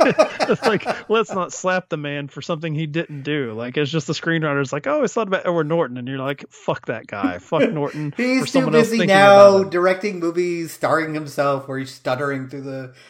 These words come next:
Speaker 2: through the trailer. He's very busy, so he's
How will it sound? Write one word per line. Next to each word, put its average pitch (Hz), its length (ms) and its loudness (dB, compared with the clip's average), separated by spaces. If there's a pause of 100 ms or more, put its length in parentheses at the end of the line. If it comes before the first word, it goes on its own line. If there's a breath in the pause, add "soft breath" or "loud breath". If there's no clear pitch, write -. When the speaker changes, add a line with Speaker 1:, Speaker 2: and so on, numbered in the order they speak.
(140 soft breath)
Speaker 2:
through 151 140 -2
the 147 100 -4
trailer. 113 520 -4
He's 117 220 -8
very 143 300 -2
busy, 107 480 -10
so 110 300 -12
he's 123 320 -10